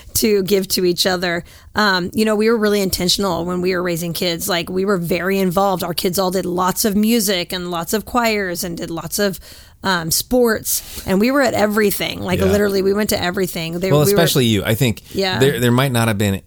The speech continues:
Speaker 2: any kids' activity that you ever missed.
Speaker 1: No, I don't think ever. I
Speaker 2: Yeah.
Speaker 1: would never miss anything.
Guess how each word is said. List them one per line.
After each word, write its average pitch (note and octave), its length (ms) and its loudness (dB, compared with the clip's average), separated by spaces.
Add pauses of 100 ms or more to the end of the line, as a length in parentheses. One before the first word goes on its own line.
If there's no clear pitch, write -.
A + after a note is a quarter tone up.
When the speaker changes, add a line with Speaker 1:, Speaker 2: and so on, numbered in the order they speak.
Speaker 2:
any B2 440 0
kids' G#2+ 480 -4
activity G2 420 -4
that F2 80 -2
you F#2+ 140 -2
ever F2+ 220 -2
missed. D#2+ 380 -4
Speaker 1:
No, F3 260 -6 (280)
I F3+ 80 -6
don't F3+ 180 -8
think F3 160 -10
ever. F3 400 -8
I - 60 -10
Speaker 2:
Yeah. F3+ 80 -2
Speaker 1:
would F#3+ 120 -2
never F3+ 220 -6
miss F3 240 -8
anything. F#3 640 -4